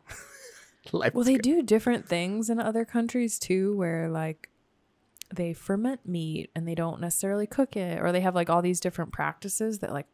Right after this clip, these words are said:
Speaker 2: our bodies might not
Speaker 1: Yeah.
Speaker 2: be used to.
Speaker 1: Very fair.
Speaker 2: And I would, I mean, I would be down to try just about anything. And you're in a new place and you wanna
Speaker 1: Yeah.
Speaker 2: experience the culture for
Speaker 1: Yeah.
Speaker 2: sure.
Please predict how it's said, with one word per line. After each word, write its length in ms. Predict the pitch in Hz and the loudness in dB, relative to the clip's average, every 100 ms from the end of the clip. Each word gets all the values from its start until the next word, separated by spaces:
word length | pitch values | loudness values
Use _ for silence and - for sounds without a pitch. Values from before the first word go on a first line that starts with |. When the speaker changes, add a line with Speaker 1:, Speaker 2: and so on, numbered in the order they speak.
| - | -8
Speaker 2:
our 200 | 156 151 | -6 -4
bodies 420 | 160 175 202 202 | -6 -4 -6 -4
might 180 | 208 - | -6 -6
not 180 | 165 | -2
Speaker 1:
Yeah. 160 | 214 240 | 4 4
Speaker 2:
be 40 | 240 | 4
used 220 | - - | -4 -10
to. 240 | 240 240 | -8 -6
Speaker 1:
Very 180 | - - | -2 -2
fair. 280 | - 220 - _ - _ _ _ _ | 0 -4 -6 _ -20 _ _ _ _
Speaker 2:
And 180 | 196 208 | 0 0
I 180 | - 190 | 2 2
would, 280 | 214 254 170 - | 4 2 0 -14
I 40 | 170 | -10
mean, 120 | 170 | -6
I 100 | 165 | -2
would 220 | 190 185 | 0 0
be 100 | 165 | -4
down 260 | 156 87 165 | -6 -6 -6
to 100 | 170 | -10
try 360 | - 165 160 165 | -6 -2 -2 -2
just 240 | 170 - | -4 -2
about 220 | 170 160 | 0 0
anything. 640 | 160 160 170 190 202 226 | -2 -2 -2 -2 -2 -4
And 600 | - 180 175 170 165 165 - _ _ _ - | -2 0 0 0 -4 -8 -12 _ _ _ 0
you're 160 | 190 | 2
in 280 | 185 196 208 | 4 4 6
a 60 | 202 | 6
new 140 | 185 | 4
place 320 | 175 - 180 175 | 2 2 2 0
and 80 | |
you 60 | 165 | 0
wanna 140 | 170 | 2
Speaker 1:
Yeah. 40 | - | 4
Speaker 2:
experience 500 | 185 - 175 165 165 | 2 0 -2 -2 -4
the 60 | - | -4
culture 520 | - 165 - - 80 | 0 0 0 -4 -2
for 60 | 180 | -4
Speaker 1:
Yeah. 120 | 117 | -4
Speaker 2:
sure. 460 | - 156 65 52 | -2 0 0 -2